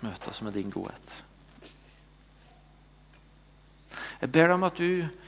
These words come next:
skal ta oss enda mer inn i denne uka i en sånn tillit til det. At du taler til den enkelte av oss om, «OK, hva, hva er det, hva er,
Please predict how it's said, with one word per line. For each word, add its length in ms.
skal 180
ta 220
oss 240
enda 340
mer 300
inn 180
i 120
denne 280
uka 320
i 240
en 160
sånn 220
tillit 340
til 140
det. 80
At 80
du 80
taler 480
til 160
den 140
enkelte 340
av 140
oss 100
om, 160
«OK, 200
hva, 160
hva 220
er 180
det, 160
hva 160
er, 320